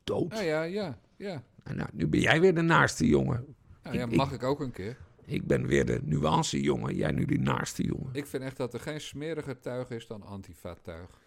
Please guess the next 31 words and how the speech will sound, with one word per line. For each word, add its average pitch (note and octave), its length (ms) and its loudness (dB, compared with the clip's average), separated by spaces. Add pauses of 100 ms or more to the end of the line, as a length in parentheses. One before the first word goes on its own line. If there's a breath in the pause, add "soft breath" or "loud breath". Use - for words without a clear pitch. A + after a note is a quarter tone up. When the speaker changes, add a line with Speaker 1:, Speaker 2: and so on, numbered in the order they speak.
(560 soft breath)
Speaker 2:
Kijk, B2 140 -2
Speaker 1:
Ja. B2+ 60 0
Speaker 2:
je - 20 2
hebt, C3 200 -2
aan C3 120 -6
de C3 80 -6
ene E3 220 -4
kant C3 240 0
heb B2 200 2
je, A2+ 120 0
zeg A2+ 180 -2
maar, A2+ 140 -2
Pegida. B2+ 720 0 (760 soft breath)
Dat G#2 140 -10
zijn A2 220 2
mensen A2+ 400 -2
die, G#2+ 360 -2
eh, G#2 280 -4
die, G#2 340 -6
eh, G#2 200 -8 (500)
ja, G2+ 160 -8
soms G#2+ 440 -6 (160)
opstaan A2+ 520 -2
uit G#2+ 240 -2
de A2 60 -6
scootmobiel G2+ 920 -4 (180)
om G2+ 200 -8
even G2 320 -4
boe B2+ 180 2
te D3 120 -2
roepen. D3 340 -4